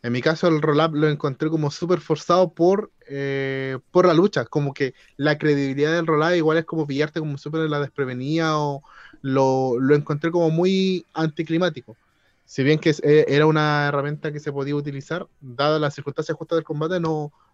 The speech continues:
no, a mí no me cuadró. Sobre el resto de la lucha lo encontré bien, utiliz-, cada vez utilizan más Arsenal. Eh, como había dicho en el principio, un, un Cesaro que estaba mostrando un poco, una parte un poquito más atrevida, más ruda de él, y que llama bastante la atención.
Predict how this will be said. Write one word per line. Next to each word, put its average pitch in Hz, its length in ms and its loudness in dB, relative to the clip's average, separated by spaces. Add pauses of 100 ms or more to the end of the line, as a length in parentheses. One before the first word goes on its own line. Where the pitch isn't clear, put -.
no, 131 160 -4
a 135 80 -2
mí 165 100 4
no 226 80 4
me 214 100 2
cuadró. 143 380 2 (360)
Sobre 113 280 -2
el 113 60 -4
resto 151 180 -2
de 170 80 2
la 135 60 2
lucha 151 220 0
lo 165 80 0
encontré 143 280 -2
bien, 143 300 2
utiliz-, 127 400 -12
cada 151 200 2
vez 151 80 4
utilizan 143 400 -4
más 139 360 -2
Arsenal. 139 420 -8 (680)
Eh, 113 840 -2
como 127 160 0
había 139 840 2
dicho 139 280 -8
en 151 60 0
el 143 40 -4
principio, 139 480 -4 (100)
un, 127 280 -16
un 151 160 2
Cesaro 156 360 0
que 143 60 2
estaba 156 240 -2
mostrando 151 720 0
un 139 160 -4
poco, 143 260 -6
una 139 160 0
parte 143 220 -4
un - 20 -10
poquito 143 240 -6
más 143 160 -2
atrevida, 139 720 -2
más 131 240 0
ruda 139 240 2
de 135 120 2
él, 202 100 -4 (400)
y 120 100 -12
que 117 300 -2
llama 139 220 2
bastante 143 320 -2
la 127 60 0
atención. 143 400 -4